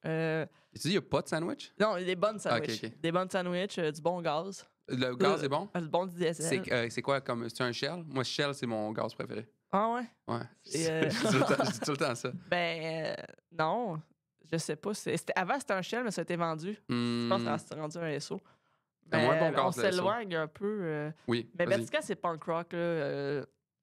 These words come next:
Speaker 1: c'est très punk comme
Speaker 2: Ben, le
Speaker 1: village.
Speaker 2: karaoké, c'est punk, je trouve.
Speaker 1: Ouais, nous autres, euh, j'en parle souvent qu'on avait un band de karaoké.
Speaker 2: Ouais. Mais, OK, parce que le karaoké, c'est punk, sauf les gens qui se prennent vraiment au
Speaker 1: Ben
Speaker 2: sérieux
Speaker 1: oui.
Speaker 2: pour le faire.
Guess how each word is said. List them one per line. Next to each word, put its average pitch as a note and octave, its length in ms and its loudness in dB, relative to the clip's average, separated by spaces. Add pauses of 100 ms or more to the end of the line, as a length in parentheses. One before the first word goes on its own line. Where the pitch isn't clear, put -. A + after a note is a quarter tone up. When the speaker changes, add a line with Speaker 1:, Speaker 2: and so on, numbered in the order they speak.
(180)
Speaker 1:
c'est - 140 -6
très G#3 180 0
punk E3 360 -2
comme D#3+ 80 0
Speaker 2:
Ben, A#2+ 80 4
le A#2+ 60 0
Speaker 1:
village. D3+ 180 4
Speaker 2:
karaoké, D#3+ 320 2
c'est C#3+ 160 -6
punk, B2 280 -4
je - 40 -16
trouve. A#2 200 -8 (280)
Speaker 1:
Ouais, F3+ 180 2
nous F3+ 100 -4
autres, G3 140 -4
euh, D#3 480 0
j'en D#3 200 -2
parle E3+ 160 -4
souvent E3+ 260 -6
qu'on F3+ 120 -4
avait D3+ 160 -2
un D3+ 80 -2
band D#3 200 -2
de D#3 120 -6
karaoké. D3 580 -6 (360)
Speaker 2:
Ouais. B2 160 -4 (340)
Mais, B2 220 2
OK, B2 200 -2 (420)
parce - 160 -4
que A#2+ 240 0 (400)
le A#2+ 80 -2
karaoké, B2 400 2
c'est B2+ 180 -2
punk, C#3 540 -4 (380)
sauf C#3+ 580 0
les A#2+ 140 0
gens A#2 160 0
qui - 80 -8
se - 40 -12
prennent A2+ 220 -2
vraiment A2 400 0
au A2+ 40 0
Speaker 1:
Ben C3 100 2
Speaker 2:
sérieux - 320 2
Speaker 1:
oui. G3 100 4
Speaker 2:
pour - 100 2
le - 40 -6
faire. A2+ 260 -2